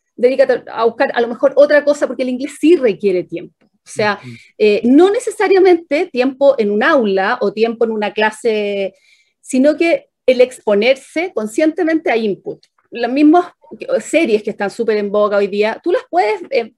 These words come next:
Speaker 1: una, una, a medida que ya vas teniendo un nivel me-, medianamente más alto, lo puedes hacer, eh, con subtítulos en inglés,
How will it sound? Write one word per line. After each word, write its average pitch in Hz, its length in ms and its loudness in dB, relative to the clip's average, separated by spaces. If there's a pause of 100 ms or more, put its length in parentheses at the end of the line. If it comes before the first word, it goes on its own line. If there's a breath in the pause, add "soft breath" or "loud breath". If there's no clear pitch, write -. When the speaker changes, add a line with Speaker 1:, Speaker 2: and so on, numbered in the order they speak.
Speaker 1:
una, 190 220 -8
una, 190 340 -6
a 185 40 -6
medida 190 280 0
que 190 120 -4
ya 190 140 0
vas 196 200 -6
teniendo 196 300 -4
un 202 60 -4
nivel 202 300 -4
me-, 196 300 -6
medianamente 214 920 -4 (340 soft breath)
más 214 240 -4
alto, 220 440 -2
lo 214 220 -4
puedes 247 300 2
hacer, 240 460 -2
eh, 202 320 -2 (300)
con 220 120 -2
subtítulos 294 520 -2
en 269 100 -2
inglés, 320 340 0